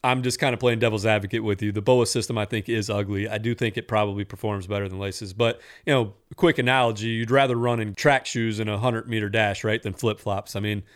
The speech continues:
it is a more secure device for an athletic movement. But, you know, the ugly versus performance thing is always something that's tough no matter what category you're in.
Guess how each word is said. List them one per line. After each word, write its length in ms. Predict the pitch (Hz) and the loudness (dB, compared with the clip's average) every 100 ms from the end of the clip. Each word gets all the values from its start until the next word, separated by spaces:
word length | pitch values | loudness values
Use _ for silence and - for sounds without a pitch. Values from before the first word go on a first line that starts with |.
| _ _ _ | _ _ _
it 200 | 120 113 _ | -6 -6 _
is 240 | 123 117 113 | 0 2 2
a 40 | |
more 220 | 120 135 120 | 2 2 2
secure 720 | - - 131 123 120 113 104 - | -4 -4 2 4 4 0 -4 -6
device 420 | 110 110 107 - | 2 2 2 0
for 180 | 113 104 | 0 0
an 80 | |
athletic 460 | 107 101 110 101 95 | 0 -2 -2 -4 -4
movement. 360 | 101 95 98 - - | -6 -4 -6 -8 -2
But, 280 | 107 101 _ _ - | -2 -2 _ _ -4
you 80 | 113 | 0
know, 160 | 110 | 2
the 140 | 104 123 | 0 2
ugly 340 | 139 139 147 | 2 4 2
versus 400 | 123 131 120 120 | 4 4 2 -2
performance 600 | - 113 123 127 127 127 | -2 -2 4 4 4 0
thing 400 | - 131 131 135 _ _ _ - | 0 0 0 -4 _ _ _ -4
is 200 | 110 104 | -4 -2
always 600 | 117 120 123 123 123 - | 4 6 6 6 4 2
something 400 | 123 117 117 117 | -2 0 -4 -2
that's 400 | 110 - - - | -2 -2 -8 -10
tough 480 | - 123 123 - - | -2 4 4 2 -6
no 140 | 113 | -4
matter 340 | 110 110 107 104 | 0 0 0 0
what 300 | 104 110 - | 0 -2 0
category 480 | 110 110 110 110 107 | 0 0 0 0 0
you're 140 | 104 | 0
in. 260 | 110 120 | 0 -2